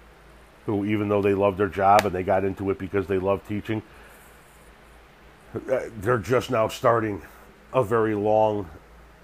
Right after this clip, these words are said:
run towards the end of the season. Summer break is over, and that always sucks. Uh,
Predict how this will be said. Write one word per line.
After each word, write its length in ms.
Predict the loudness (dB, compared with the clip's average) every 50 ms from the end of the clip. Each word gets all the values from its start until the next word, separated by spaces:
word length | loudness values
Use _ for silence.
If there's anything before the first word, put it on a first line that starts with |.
| -16 -10
run 400 | -4 -2 0 2 2 0 -2 -4
towards 400 | -4 -2 -2 -2 -2 -4 -8 -10
the 160 | -6 -4 -4
end 140 | -4 -4 -4
of 60 | -6
the 60 | -8
season. 420 | -8 -8 -6 -6 -6 -6 -8 -8 -10 -14 -20 -20 -20 -20 -20 -20 -20 -20 -20 -20 -20 -20 -20 -20 -20 -20 -20 -20 -20 -20 -20 -20 -20 -20 -20 -20
Summer 340 | -8 -2 0 0 2 0 0
break 300 | 0 0 0 0 0 -2
is 120 | -2 0
over, 320 | 2 2 2 2 0 -4 -4 -6 -12 -8
and 100 | -4 -2
that 140 | 0 2 2
always 280 | 2 0 -2 -4 -8
sucks. 480 | -8 -4 -4 -4 -4 -4 -8 -14 -20 -20 -20 -20 -20 -20 -20 -20 -20 -20 -20 -20 -20 -20 -20 -20 -20 -20 -20 -20 -20 -20 -20 -20 -20 -20 -20 -20 -20 -20 -20 -20 -20 -20 -20 -20 -20 -20 -6 2 4
Uh, 400 | 6 6 6 6 4 4 2